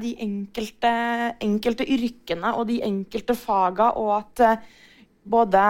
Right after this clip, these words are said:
yrkesfaga selv, yrkesfagelevene og yrkesfaglærerne fra de forskjellige retningene har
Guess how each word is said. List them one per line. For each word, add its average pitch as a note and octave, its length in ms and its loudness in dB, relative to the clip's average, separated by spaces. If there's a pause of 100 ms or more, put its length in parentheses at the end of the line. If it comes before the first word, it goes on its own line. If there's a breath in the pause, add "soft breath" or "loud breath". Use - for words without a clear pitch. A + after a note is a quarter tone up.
(160)
yrkesfaga G#3+ 720 0
selv, A3+ 340 2
yrkesfagelevene G3 1400 2
og A3 240 0
yrkesfaglærerne F#3+ 1300 0
fra A3 160 -4
de G#3 80 -8
forskjellige G3+ 480 -6
retningene F#3 560 -4
har G#3 380 2